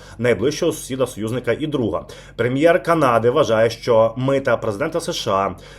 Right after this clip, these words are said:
А Дональда Трампа направлені на крах економіки країни, щоб потім було легше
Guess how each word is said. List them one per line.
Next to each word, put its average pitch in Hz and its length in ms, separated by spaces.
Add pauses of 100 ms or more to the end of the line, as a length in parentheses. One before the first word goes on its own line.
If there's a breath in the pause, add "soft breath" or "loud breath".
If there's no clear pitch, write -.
(140 loud breath)
А 92 100
Дональда 123 280
Трампа 160 360
направлені 131 600
на 120 140
крах 120 400
економіки 110 520
країни, 110 320
щоб 101 300
потім 117 400
було 117 240
легше 113 640